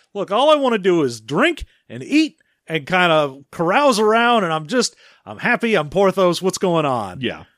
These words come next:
Speaker 2: I mean, a lot of the times when you see Three Musketeers adapta-, adaptations, people take, literally take the word Porthos 'cause it sounds portly and make him the big fat musketeer. And I always find that fun when they do that. <laughs>
Speaker 1: Uh, so there you go. Seven out of ten.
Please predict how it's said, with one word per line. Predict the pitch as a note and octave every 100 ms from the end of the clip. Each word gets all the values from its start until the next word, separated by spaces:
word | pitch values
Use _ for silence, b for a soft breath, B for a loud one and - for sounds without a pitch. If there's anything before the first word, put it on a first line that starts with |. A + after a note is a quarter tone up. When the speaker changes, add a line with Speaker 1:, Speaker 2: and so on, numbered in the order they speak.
| _ _
Speaker 2:
I | C#3
mean, | C#3 D3
a |
lot | D3+ F3+
of | E3+
the | C#3
times | C#3+ B2+ A#2
when | C3
you | B2
see | - B2+
Three | C3
Musketeers | A#2+ - A2+ B2 A2+
adapta-, | A2+ G2+ A#2+ -
adaptations, | A#2 A2+ A2+ B2
people | - B2 C#3+
take, | B2+ B2
literally | B2+ F#3 E3+ C3+
take | C#3
the | C3
word | C3 C3
Porthos | - F3 F3 C3 A2+
'cause | C#3+ B2
it | B2
sounds | B2+ C3+
portly | - C3 D3+ D#3+ F3+ b b b
and | D#3 D3
make | D#3 D#3+
him | D#3
the | C#3+
big | C3+ D3 C#3
fat | - D3+ C3+ B2+
musketeer. | A2 - A2 A#2 F#2+
And | A2+
I |
always | C#3+ E3
find | - D#3
that | C#3+ B2+
fun | C#3 B2
when | A#2
they | A#2
do | A2+
that. | G2+ A#2+ - _ -
<laughs> | A3+ - - D#4+ - - - - - - b b
Speaker 1:
Uh, | - A3+ B3+ A3
so | G#3+
there | F#3 D#4 G4+ G4
you | E4+
go. | F3 D#4+ F4+ C3+
Seven | - - D4 F#4+
out | F4+ E4
of | D4+
ten. | - B3 E4 F4+